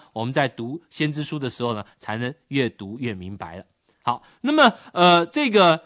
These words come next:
以赛亚书呢，在今天里面我们是已经讲完了第四十六章、四十七章了。啊，那么，呃，不仅仅讲到这个巴比伦是要受到神的审判，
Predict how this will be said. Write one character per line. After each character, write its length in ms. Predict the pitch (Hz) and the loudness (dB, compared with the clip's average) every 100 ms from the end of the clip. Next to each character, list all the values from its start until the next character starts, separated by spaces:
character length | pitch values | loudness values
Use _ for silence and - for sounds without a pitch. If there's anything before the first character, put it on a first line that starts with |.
| - | -6
以 140 | 151 | -4
赛 160 | 160 294 | 2 4
亚 160 | 269 | 6
书 240 | 226 - 269 | 4 2 2
呢， 220 | 233 214 | 4 4
在 180 | 214 202 | 4 0
今 180 | 196 208 | 0 0
天 140 | 214 | 2
里 80 | 147 | 2
面 220 | 160 156 | 2 2
我 120 | 120 | 0
们 240 | 117 143 165 | -2 -2 -4
是 320 | - 151 123 _ - | -4 -4 -4 _ -12
已 120 | 123 | -4
经 220 | 147 170 | -2 -2
讲 240 | 151 117 | -2 -2
完 160 | 113 135 | 2 2
了 100 | 160 - - | 2 0 -4
第 140 | 160 | -2
四 180 | - 196 | -2 -4
十 140 | 156 | 0
六 120 | 165 | 2
章、 200 | 151 156 | 4 2
四 180 | 156 170 | 0 -4
十 80 | 151 | -6
七 240 | - 214 | -6 -4
章 220 | 202 262 277 | 4 4 4
了。 220 | 120 _ _ - | 0 _ _ -12
啊， 200 | 87 - _ _ | -12 -12 _ _
那 80 | 240 | 2
么， 200 | 269 220 - _ | 4 4 0 _
呃， 380 | 165 170 165 156 - - _ | 2 6 4 2 -8 -20 _
不 100 | - | -4
仅 180 | 302 254 | 0 0
仅 200 | 277 269 | 0 0
讲 260 | 247 170 165 | 2 2 4
到 220 | 240 202 | 4 4
这 100 | 202 | 4
个 100 | 190 | -2
巴 280 | 185 226 254 | 0 2 2
比 200 | 175 131 | 0 0
伦 300 | 123 170 - - | 2 2 0 -16
是 220 | - 180 | -2 2
要 120 | 156 | 4
受 240 | 143 190 | 4 2
到 220 | 147 143 120 | 2 2 0
神 500 | - - 127 147 202 | -4 -2 2 2 6
的 300 | 185 - _ | 4 2 _
审 260 | - 120 104 | -8 -6 0
判， 260 | 160 123 | 0 0